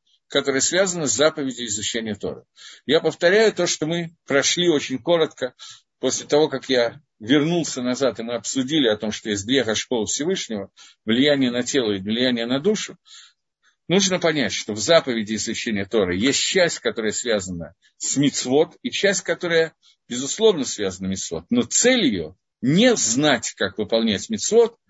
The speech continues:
а цель именно отдельная мицва изучения Торы, про которое сказано,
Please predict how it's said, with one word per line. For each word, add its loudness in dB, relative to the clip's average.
а -2
цель 2
именно 0
отдельная 2
мицва -2
изучения -4
Торы, 0
про -4
которое -2
сказано, -2